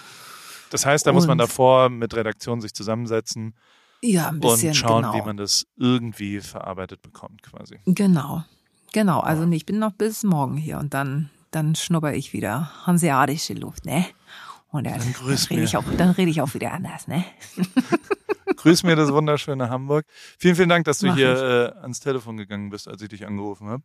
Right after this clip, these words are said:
Speaker 1: liebe Linda. Ich
Speaker 2: Paul,
Speaker 1: hab
Speaker 2: ich danke
Speaker 1: gelacht.
Speaker 2: dir, dass du mitten in der Nacht, äh, aufgestanden bist, nur für mich. Das, das werde ich zu Hause erzählen und dann
Speaker 1: Jederzeit.
Speaker 2: dann werden die mit
Speaker 1: Ruf
Speaker 2: den
Speaker 1: mich
Speaker 2: Ohren
Speaker 1: an.
Speaker 2: schlackern.
Speaker 1: Ich bin am Start. <laughs> Egal,
Speaker 2: Alles
Speaker 1: was passiert.
Speaker 2: klar.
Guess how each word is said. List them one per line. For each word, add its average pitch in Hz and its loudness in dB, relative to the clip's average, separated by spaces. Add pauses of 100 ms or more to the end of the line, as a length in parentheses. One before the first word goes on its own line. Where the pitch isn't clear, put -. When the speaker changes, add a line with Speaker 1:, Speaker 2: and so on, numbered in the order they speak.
Speaker 1:
liebe 107 0
Linda. 101 -4
Ich 120 -6
Speaker 2:
Paul, 196 4
Speaker 1:
hab 151 0
Speaker 2:
ich 180 0
danke 214 4
Speaker 1:
gelacht. 113 6
Speaker 2:
dir, 262 2
dass 202 2
du 220 2
mitten 220 4
in 208 0
der 202 2
Nacht, 190 0
äh, 165 0 (100)
aufgestanden 147 -2
bist, 139 -6
nur 170 4
für 160 -2
mich. 135 -6
Das, - -10 (120)
das 160 -4
werde 165 2
ich 156 -4
zu 160 0
Hause 165 2
erzählen 143 0
und 135 -6
dann 123 -6 (800)
Speaker 1:
Jederzeit. 127 2
Speaker 2:
dann 160 2
werden 160 4
die 170 4
mit 165 6
Speaker 1:
Ruf 160 10
Speaker 2:
den 151 0
Speaker 1:
mich 156 4
Speaker 2:
Ohren 147 2
Speaker 1:
an. - 0
Speaker 2:
schlackern. 175 2 (400)
Speaker 1:
Ich 117 2
bin 135 2
am 123 4
Start. 147 4 (120)
<laughs> 147 -8
Egal, 131 4
Speaker 2:
Alles 139 4
Speaker 1:
was 131 2
passiert. 147 -2
Speaker 2:
klar. 185 -4